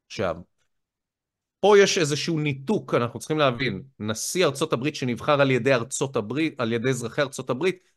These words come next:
תפקידו לדאוג לאזרחי ארצות הברית, יותר פנימה. נכון שהוא כמו כל ראש ממשלה אחר בכל מדינה אחרת,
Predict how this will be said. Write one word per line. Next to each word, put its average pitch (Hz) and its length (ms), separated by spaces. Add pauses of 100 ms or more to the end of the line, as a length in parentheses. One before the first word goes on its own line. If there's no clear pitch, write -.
(160)
תפקידו 135 400
לדאוג 170 480
לאזרחי 147 840
ארצות 135 380
הברית, 123 540 (440)
יותר 113 320 (100)
פנימה. 151 420 (1120)
נכון 185 680 (500)
שהוא 135 460
כמו 139 280
כל 156 260
ראש 135 220
ממשלה 120 440
אחר 110 220
בכל 107 300
מדינה 104 400
אחרת, 123 540